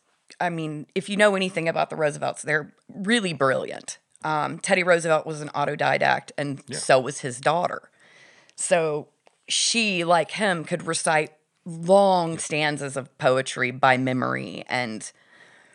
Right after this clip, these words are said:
Speaker 1: really just be
Speaker 2: Yeah.
Speaker 1: able to
Speaker 2: Oh, so she could do the same thing. Like, he could re-, memorize four-hour speeches, no
Speaker 1: Exactly.
Speaker 2: problem.
Speaker 1: Yeah, so she had that exact same ability.
Speaker 2: Oh, nice.
Speaker 1: So,
Speaker 2: That's a
Speaker 1: of
Speaker 2: handy
Speaker 1: all,
Speaker 2: brain.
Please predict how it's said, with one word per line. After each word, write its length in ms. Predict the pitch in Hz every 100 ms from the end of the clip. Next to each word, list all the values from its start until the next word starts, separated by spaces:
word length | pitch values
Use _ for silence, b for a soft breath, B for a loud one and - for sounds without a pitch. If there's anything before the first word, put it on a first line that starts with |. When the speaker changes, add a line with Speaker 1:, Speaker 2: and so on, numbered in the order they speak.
| b b
Speaker 1:
really 460 | 185 214 226 180 147
just 300 | 143 156 -
be 80 | 151
Speaker 2:
Yeah. 120 | 147
Speaker 1:
able 180 | 131 123
to 320 | - 117 92 _ _ _ _
Speaker 2:
Oh, 60 | 113
so 160 | 104 98
she 140 | 120
could 100 | 113
do 80 | 107
the 60 |
same 180 | 101 104
thing. 120 | 107
Like, 140 | 98 92
he 140 | 113
could 140 | 107 98
re-, 120 | 101
memorize 480 | 101 101 95 95 -
four-hour 480 | 117 107 95 95
speeches, 460 | 98 - 175 143 -
no 60 | 185 175
Speaker 1:
Exactly. 320 | 120 107 104
Speaker 2:
problem. 680 | - 107 107 101 98 98 101 B B B -
Speaker 1:
Yeah, 340 | 170 165 135
so 220 | - 165
she 280 | 165 - 247
had 200 | 254 220
that 140 | 190 185
exact 420 | 147 160 151 131
same 180 | 143 135
ability. 460 | 117 120 113 - 143
Speaker 2:
Oh, 80 |
nice. 340 | 98 120 - -
Speaker 1:
So, 460 | - 160 143 135 113
Speaker 2:
That's 160 | 101 -
a 180 | 92 -
Speaker 1:
of 200 | 190 180
Speaker 2:
handy 180 | 185 -
Speaker 1:
all, 180 | 196 220
Speaker 2:
brain. 260 | 240 190